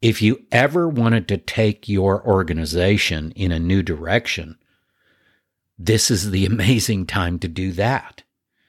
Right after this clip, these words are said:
The old is gone. The new is here.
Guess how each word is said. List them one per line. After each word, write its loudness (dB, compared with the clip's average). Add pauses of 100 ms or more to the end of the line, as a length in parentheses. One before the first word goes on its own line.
(840)
The 2
old 2
is 0
gone. -2 (880)
The -2
new 0
is -2
here. -4